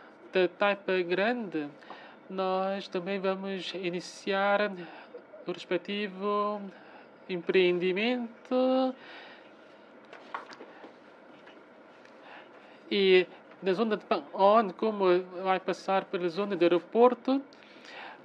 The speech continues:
ah, depois das obras de reordenamento viário,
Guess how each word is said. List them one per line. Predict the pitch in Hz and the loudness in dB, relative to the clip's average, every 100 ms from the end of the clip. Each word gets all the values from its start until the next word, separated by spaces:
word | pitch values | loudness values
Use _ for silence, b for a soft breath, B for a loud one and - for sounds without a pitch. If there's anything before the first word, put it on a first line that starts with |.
| B B B B B - | B B B B B 0
ah, | 190 180 | 4 4
depois | 170 185 214 208 185 | 2 0 4 4 4
das | 196 185 180 | 4 4 6
obras | 220 220 165 | 6 6 4
de | 190 185 185 | 8 8 8
reordenamento | 180 170 165 185 202 254 247 - 254 254 | 6 6 4 2 4 2 2 2 4 2
viário, | 196 208 233 240 240 247 247 | 2 0 2 0 0 2 4